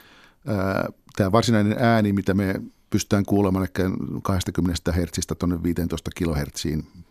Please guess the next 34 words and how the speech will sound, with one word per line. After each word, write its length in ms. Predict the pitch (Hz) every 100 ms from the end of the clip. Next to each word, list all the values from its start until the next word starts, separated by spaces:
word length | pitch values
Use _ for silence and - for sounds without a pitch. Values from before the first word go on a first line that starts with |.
| - 92 98
no-, 180 | 92 95
normaali-ihmisellä, 840 | 101 87 87 80 85 82 82 82 - - - - - _ _
se 400 | - 110 110 - _ _ - - _ _ 123
vei 180 | 110 101
vain 160 | 113
pienen 280 | 101 127 110
osan 240 | 110 120 95
siitä 220 | 90 95
meidän 300 | 92 90 90 -
käytössä 360 | 101 95 90 85
olevasta 260 | 85 -
kaistasta, 600 | - 85 76 - - - - _ - - _ -
jolloinka 240 | 101 98
siellä 340 | 104 101 101 - _ -
oli 220 | 104 98 - _ _
tilaa 520 | - 123 117 101 - 82 98 - - _ _ _
ihmisen 340 | 131 127 123 110
kannalta 440 | 107 104 - 104 - - - _ _ _ - - - - _ _ _ _ _ - -
signaaleja, 440 | - 120 113 101
jotka 220 | 101 - 92
ei, 100 | - -
joita 240 | 104 98
ei 60 | 92
pystytä 300 | 123 - -
kuulemaan. 500 | - 127 113 110 101
Ne 80 | 95
on 60 | 90
niin 120 | 104
korkeita 360 | 117 107 101
taajuuksia, 460 | 101 107 104 - 107
että 160 | - 95
ne 80 |
on 60 | 95
niinku 340 | 90 98 -